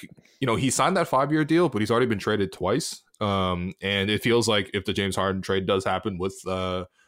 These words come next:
the Sixers, he'll be traded three times. It's like when you sign one of those deals that are super long-term, but also super reasonable, you just end up getting moved all the time. <laughs>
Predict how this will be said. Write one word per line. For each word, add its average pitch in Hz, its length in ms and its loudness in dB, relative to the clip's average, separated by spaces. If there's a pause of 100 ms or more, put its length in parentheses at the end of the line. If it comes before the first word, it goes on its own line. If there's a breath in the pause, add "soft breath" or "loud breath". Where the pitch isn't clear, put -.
(320)
the 107 80 -6
Sixers, 113 380 -2
he'll 104 80 -4
be 92 100 -2
traded 92 240 -2
three 98 180 -4
times. 110 320 -2
It's 104 140 -4
like 135 120 2
when 113 120 0
you 131 80 2
sign 139 280 2
one 147 100 2
of 135 60 0
those 110 200 2
deals 110 280 2
that 95 100 0
are 92 80 2
super 107 300 -2
long-term, 95 480 -2
but 92 100 -2
also 92 260 -2
super 95 280 -4
reasonable, 107 600 -2
you 104 80 -2
just 147 160 -2
end 139 140 0
up 123 60 -2
getting 110 240 0
moved 95 240 0
all 85 160 -2
the 85 100 -16
time. 85 320 -4
<laughs> - 40 -20